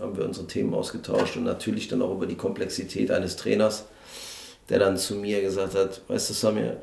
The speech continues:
auch da, wir haben das Training beobachtet, wir haben, äh, uns von dem Spieler analysieren lassen, unsere eigenen, andere Spiele, um ein möglichst, mm,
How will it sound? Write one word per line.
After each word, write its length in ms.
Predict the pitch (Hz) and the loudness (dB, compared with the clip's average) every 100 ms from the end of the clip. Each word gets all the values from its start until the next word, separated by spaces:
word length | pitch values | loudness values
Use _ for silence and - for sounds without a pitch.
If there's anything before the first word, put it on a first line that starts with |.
| - - _ - - - - | -14 -20 _ -20 -20 -20 -8
auch 300 | - 104 104 | 2 4 4
da, 320 | - 101 101 - | 4 4 4 4
wir 100 | 92 | 4
haben 120 | 107 | 2
das 160 | 101 | 0
Training 340 | - 101 104 101 | 0 2 2 0
beobachtet, 720 | 90 92 92 90 - 85 85 | 0 -2 0 -2 -2 -4 -2
wir 160 | 90 85 | 0 2
haben, 280 | 90 85 - | 2 0 -2
äh, 260 | 95 95 95 - 110 | 0 2 2 -2 -6
uns 160 | 104 | -6
von 180 | - 98 | -4 -2
dem 160 | 98 95 | 0 0
Spieler 420 | - 113 110 101 | 0 4 6 6
analysieren 680 | 104 98 95 92 110 101 95 | 6 2 0 0 4 4 4
lassen, 360 | 90 85 - | 2 2 0
unsere 320 | 101 101 87 - | -2 0 -2 0
eigenen, 560 | 110 113 107 98 95 | 4 6 4 0 -2
andere 460 | - 113 117 110 101 | 0 4 6 4 2
Spiele, 440 | - - 113 110 | -2 -2 0 2
um 180 | 107 104 | 2 4
ein 140 | 104 | 2
möglichst, 460 | 104 110 - 104 - - - - - - - - - | 2 0 -2 -6 -6 -14 -18 -16 -14 -16 -18 -20 -10
mm, 720 | - 113 104 101 107 104 104 | 0 2 2 0 -4 -6 -8